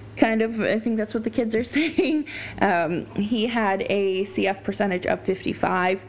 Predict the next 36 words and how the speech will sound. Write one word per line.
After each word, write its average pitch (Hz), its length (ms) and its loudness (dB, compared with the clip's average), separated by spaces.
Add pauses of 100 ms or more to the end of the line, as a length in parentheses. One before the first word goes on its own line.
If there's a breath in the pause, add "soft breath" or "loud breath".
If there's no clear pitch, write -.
(440 loud breath)
And 196 160 4
again, 196 420 0
to 214 100 -4
go 202 120 2
back 180 300 0
to 190 100 0
my 175 180 0
earlier 175 400 2
point, 165 480 -2 (100)
him 202 260 2
and 269 120 0
Noah 240 240 2
Hanifin 185 480 0
did 185 220 0
not 170 320 -2
allow 175 360 2
an 180 120 -2
even 180 340 -2
strength - 520 -2
goal 185 460 2 (380 loud breath)
for 190 420 2
over 185 400 0
two 190 500 0
hours 175 520 0
of - 200 -2
gameplay. 175 400 0
Now, 180 180 2
that's 196 260 0
not 370 360 -4
just, 220 260 0
that's - 220 0
not 285 100 2
just, 285 160 -4
like, 214 160 0
two 208 140 0
games. 170 380 -4